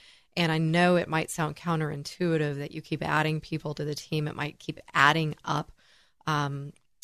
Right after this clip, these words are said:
uh, the, the, the meter, the cost meter is going up, right? But in, in essence,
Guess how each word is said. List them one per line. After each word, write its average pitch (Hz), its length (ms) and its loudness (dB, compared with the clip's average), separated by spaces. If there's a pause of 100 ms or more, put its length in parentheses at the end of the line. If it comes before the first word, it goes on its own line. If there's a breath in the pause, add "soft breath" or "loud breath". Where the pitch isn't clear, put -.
(140)
uh, - 220 -6 (420)
the, 165 200 2
the, 170 200 0 (160)
the 160 180 0 (240)
meter, 180 540 8 (140)
the 170 180 4 (280)
cost - 380 8
meter 156 340 4
is 151 160 0
going 151 320 0
up, 139 220 -2
right? 156 340 2 (420 soft breath)
But 196 120 4
in, 175 300 2 (120)
in 175 220 0
essence, 208 640 2